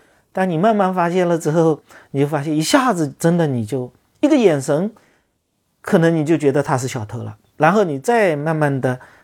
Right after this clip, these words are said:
发现他果真就是小偷，然后小偷的一些特征也有了，他会带一个小，小，小皮包，这个小皮包呢，而且很轻的，里面可能就是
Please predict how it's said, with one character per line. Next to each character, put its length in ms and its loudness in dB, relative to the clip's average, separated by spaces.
发 140 -2
现 160 -2
他 100 -6
果 240 -2
真 180 2
就 100 0
是 100 -6
小 240 -8
偷， 180 -18
然 140 0
后 100 2
小 200 -4
偷 120 -2
的 120 0
一 20 2
些 140 -2
特 220 2
征 220 -4
也 140 -2
有 140 -2
了， 180 -6
他 140 -4
会 260 0
带 140 0
一 100 0
个 100 0
小， 200 -4
小， 280 -4
小 220 -4
皮 160 -4
包， 360 0
这 100 -6
个 40 -4
小 160 -2
皮 120 -2
包 160 0
呢， 140 -2
而 80 0
且 120 -2
很 200 -6
轻 260 -2
的， 180 -2
里 120 -4
面 160 -4
可 80 -8
能 140 -6
就 160 0
是 200 0